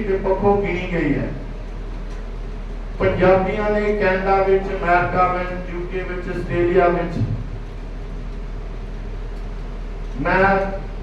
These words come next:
ਅਪ੍ਰੈਲ ਸਤਾਰਾਂ ਨੂੰ ਇੱਥੋਂ ਵਾਪਸ ਗਿਆ, ਪੰਜ ਛੇ ਹਫ਼ਤੇ ਪਹਿਲਾਂ। ਮੈਂ ਅੱਠ, ਨੌ, ਦਸ, ਬਾਈ ਸਾਲ ਜਾਣਾ ਇੱਥੇ। ਉਸ ਤੋਂ ਬਾਅਦ ਮੈਂ ਪੰਜਾਂ ਮੁਲਕਾਂ ਦਾ ਗੇੜਾ ਮਾਰਿਆ।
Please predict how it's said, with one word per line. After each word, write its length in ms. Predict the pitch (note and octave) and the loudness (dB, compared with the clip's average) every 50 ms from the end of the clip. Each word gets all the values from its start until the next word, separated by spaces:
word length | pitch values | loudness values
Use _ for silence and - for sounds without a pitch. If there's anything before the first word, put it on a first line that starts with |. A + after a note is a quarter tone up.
| - - | -8 -8
ਅਪ੍ਰੈਲ 640 | - - - E3 E3+ E3 F3 F3+ F#3 - - - | -4 0 2 4 6 6 6 4 4 2 2 2
ਸਤਾਰਾਂ 400 | - - E3 E3+ E3+ F#3 F#3+ F#3+ | 2 4 4 4 4 4 2 0
ਨੂੰ 140 | F#3+ F3+ - | 0 -2 -4
ਇੱਥੋਂ 360 | - - - - - - - | -4 -2 0 0 0 0 0
ਵਾਪਸ 300 | - C#3+ D3 D3 C3+ - | 2 4 4 4 4 2
ਗਿਆ, 600 | A2+ - - C#3 C#3+ D3+ D3 - - A2+ G#2+ - - - - - - - - - - - - - | 2 2 2 2 2 0 0 0 0 -2 -2 -2 -2 -4 -6 -6 -8 -8 -8 -8 -8 -8 -8 -6
ਪੰਜ 260 | C3 C#3 C#3 C#3 - | -6 -4 -4 -4 -2
ਛੇ 60 | G3 | 0
ਹਫ਼ਤੇ 280 | - - - - - - | 0 2 0 0 -2 -2
ਪਹਿਲਾਂ। 360 | - C#3 C#3 C#3 D3+ D3 D3 D3+ C#3 - - - - - - - - - C#3 C#3 | -2 -2 -2 -2 -2 -2 -2 -4 -6 -6 -8 -8 -8 -8 -8 -8 -8 -8 -6 -6
ਮੈਂ 180 | C#3+ C#3 C#3 C#3 | -4 -4 -4 -2
ਅੱਠ, 100 | C#3 C#3+ D3 D3+ | -4 -4 -4 -2
ਨੌ, 260 | D#3 D#3 D#4 D#4 - | 0 0 0 0 2
ਦਸ, 280 | - - - - - | 2 2 2 2 2
ਬਾਈ 280 | - D#4 D#4 D#4 D#4 - C3+ | 2 4 4 4 4 2 2
ਸਾਲ 260 | B2+ B2+ C3 C3+ C3+ | 2 2 4 2 2
ਜਾਣਾ 360 | C3+ C3+ C3 C3 C3+ C3+ C3+ | 0 -2 -2 -2 -2 -2 -2
ਇੱਥੇ। 280 | C3+ C3+ - B2 - - - - - - - - - - - - - - - - - - - - - - - - - - - - - - - - - - - | -2 -2 -2 -4 -4 -4 -4 -6 -6 -6 -8 -8 -8 -8 -8 -8 -8 -8 -8 -8 -8 -8 -8 -8 -8 -8 -8 -8 -8 -8 -8 -8 -8 -8 -8 -8 -8 -6 -4
ਉਸ 100 | - E3+ | -2 0
ਤੋਂ 100 | - G#3 | 2 4
ਬਾਅਦ 320 | G#3 G3+ G#3 G#3 G#3 G#3 A3 | 6 8 8 8 6 4 2
ਮੈਂ 140 | A3 G#3+ - | 0 0 0
ਪੰਜਾਂ 320 | F#3+ F#3+ F#3+ G3+ G#3 G#3 | -2 -2 2 2 2 4
ਮੁਲਕਾਂ 440 | G3+ G3 F#3+ F#3 F#3 F#3 F#3 F3+ F3+ | 4 2 0 -2 -4 -4 -4 -2 -2
ਦਾ 100 | F3+ F3+ | -2 -2
ਗੇੜਾ 340 | F3 E3+ D#3+ D#3+ E3 D#3+ D#3 | -4 -2 -2 -2 -2 0 -2
ਮਾਰਿਆ। 320 | C3+ B2 A#2 A2+ A2 A2 | -2 -2 -2 -4 -6 -6